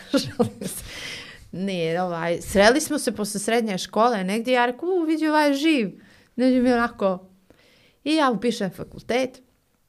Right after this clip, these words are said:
prva godina, druga, ja na svome stopu semaforima na Cetinju,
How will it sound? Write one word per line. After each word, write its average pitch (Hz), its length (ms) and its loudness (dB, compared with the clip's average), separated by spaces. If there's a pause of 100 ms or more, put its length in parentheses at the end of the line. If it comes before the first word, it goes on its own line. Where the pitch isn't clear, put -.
(480)
prva 170 340 -4
godina, 151 400 -4
druga, 202 340 -6
ja 170 280 -6
na 170 260 -6
svome 165 540 -8
stopu - 480 -8
semaforima 151 880 -8
na 156 120 -10
Cetinju, 247 580 -4